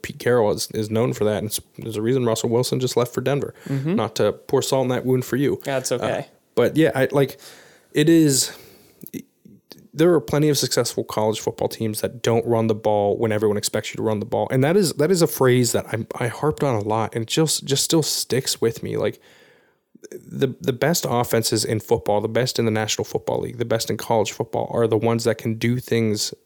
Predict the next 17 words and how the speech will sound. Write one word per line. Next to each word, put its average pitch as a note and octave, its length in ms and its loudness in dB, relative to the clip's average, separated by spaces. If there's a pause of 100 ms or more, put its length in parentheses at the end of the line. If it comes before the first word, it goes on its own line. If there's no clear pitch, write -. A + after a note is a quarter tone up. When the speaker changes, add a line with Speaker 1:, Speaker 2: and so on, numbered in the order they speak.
(140)
Speaker 1:
that A#2+ 360 -2
do D#3 160 4
things C3+ 280 2
well A#2+ 240 4
when A#2 160 2
you G#2+ 80 2
don't G#2+ 300 2
expect - 460 -6
them, - 100 -16 (100)
right? - 200 -4
When B2 120 0
you G#2+ 60 -4
catch - 300 -4
a B2+ 40 0
defense A2 440 -4
off - 160 -6
guard. - 260 -6